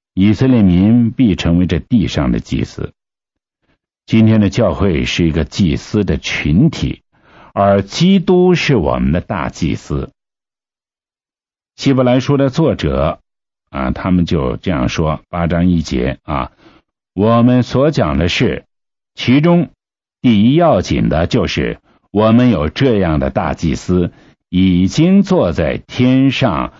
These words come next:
至大者宝座的右边。”这里表明基督是我们的大祭司，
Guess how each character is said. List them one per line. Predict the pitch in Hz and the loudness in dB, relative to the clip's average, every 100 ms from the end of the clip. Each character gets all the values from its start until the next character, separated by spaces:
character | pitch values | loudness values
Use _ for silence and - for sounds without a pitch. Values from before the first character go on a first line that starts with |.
| _ _ | _ _
至 | - 202 185 113 76 73 | -2 0 2 2 -2 -2
大 | 95 78 67 | -2 -4 -4
者 | 78 73 85 | -2 -2 -2
宝 | - 69 53 - | -2 -2 -2 -4
座 | - 120 | -2 -2
的 | 64 58 | -2 -2
右 | 107 113 - | 0 0 -2
边。” | - - - _ _ _ _ _ _ _ _ _ _ _ _ - _ - | -8 -10 -12 _ _ _ _ _ _ _ _ _ _ _ _ -20 _ -6
这 | - 202 | 0 2
里 | 151 160 | 4 2
表 | 151 113 73 69 | 2 0 0 0
明 | 80 127 | 2 2
基 | 143 165 175 | 2 2 2
督 | 170 165 165 | 2 2 4
是 | 160 - 117 | 2 0 0
我 | 69 | 0
们 | 57 69 | 0 0
的 | 85 | -2
大 | 90 65 | -2 -4
祭 | - 60 | -4 -4
司， | - - | -4 -10